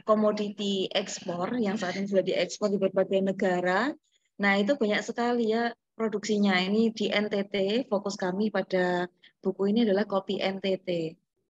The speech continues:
Dari Flores itu produksinya ada dua puluh satu ribu empat ratus enam puluh delapan ton.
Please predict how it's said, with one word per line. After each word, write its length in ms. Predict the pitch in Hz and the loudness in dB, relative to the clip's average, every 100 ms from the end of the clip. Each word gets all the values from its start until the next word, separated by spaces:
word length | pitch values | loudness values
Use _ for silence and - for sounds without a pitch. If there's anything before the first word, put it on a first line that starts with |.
| _ 240 | _ 2
Dari 180 | 185 190 | 4 4
Flores 480 | 196 185 185 214 240 202 | 6 6 6 4 4 0
itu 240 | 208 247 | 0 2
produksinya 720 | 247 240 196 208 202 226 226 | 2 2 2 2 4 4 4
ada 240 | 208 208 233 | 2 2 2
dua 240 | 190 190 | 4 4
puluh 240 | 190 202 | 4 0
satu 400 | 202 196 190 202 | 2 -2 -2 -2
ribu 320 | 202 196 233 220 | 0 0 2 0
empat 240 | 214 202 | 0 0
ratus 240 | 196 208 | 0 0
enam 160 | 208 202 | 0 -2
puluh 160 | 208 208 | 2 4
delapan 340 | 190 190 190 190 | 4 2 -4 -4
ton. 320 | - 175 160 | -2 -2 -4